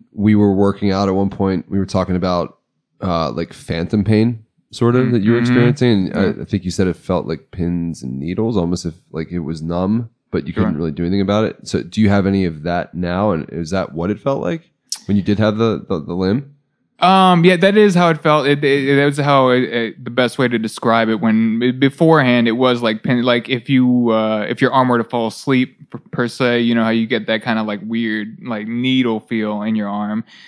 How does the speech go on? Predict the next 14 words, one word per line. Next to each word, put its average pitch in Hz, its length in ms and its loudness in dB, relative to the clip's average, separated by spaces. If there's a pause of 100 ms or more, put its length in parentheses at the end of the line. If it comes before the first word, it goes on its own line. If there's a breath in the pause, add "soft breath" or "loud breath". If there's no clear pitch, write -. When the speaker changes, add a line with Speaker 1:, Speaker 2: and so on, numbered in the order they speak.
(120)
Speaker 2:
I 127 160 2
would 160 160 6
feel 175 160 6
like 151 180 2
that, 123 320 0
uh, 113 400 -2
at 113 220 -8
times. 107 580 -4 (400 soft breath)
Um, 113 240 0
I've 117 120 0
also 127 360 2
had, 120 260 0
like, 113 380 -2
uh, 107 460 0